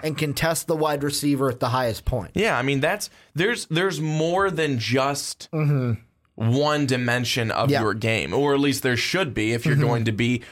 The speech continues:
Speaker 2: one of the good elite, uh, cornerbacks. And that's something that I still think that he can be. I, I, you know, I dropped him obviously two spots
Speaker 1: Mm-hmm.
Speaker 2: because of the forty, but that's,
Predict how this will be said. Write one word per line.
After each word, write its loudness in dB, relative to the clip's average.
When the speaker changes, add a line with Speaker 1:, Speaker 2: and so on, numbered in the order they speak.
Speaker 2:
one 0
of -2
the 2
good 0
elite, 0
uh, 0
cornerbacks. -2
And 0
that's 0
something -2
that 2
I 0
still -2
think -2
that 0
he -2
can 0
be. 2
I, 0
I, 0
you 0
know, 2
I 2
dropped -2
him -4
obviously -2
two -2
spots -2
Speaker 1:
Mm-hmm. 2
Speaker 2:
because 0
of 0
the 0
forty, 0
but -2
that's, -2